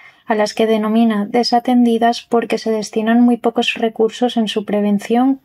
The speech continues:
control, tratamiento e investigación.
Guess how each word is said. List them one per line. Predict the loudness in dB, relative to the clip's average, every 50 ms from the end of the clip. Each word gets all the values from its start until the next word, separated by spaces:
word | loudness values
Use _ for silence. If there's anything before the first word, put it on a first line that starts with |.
| _ _
control, | -2 0 0 0 2 2 2 2 2 0 -4 -6 _
tratamiento | -6 -6 -4 -2 -2 -2 0 0 0 0 0 0 0 -2 -2 -4 -4
e | 0
investigación. | 0 2 2 0 0 -2 -2 0 0 0 -2 -2 -2 -2 -2 -4 -6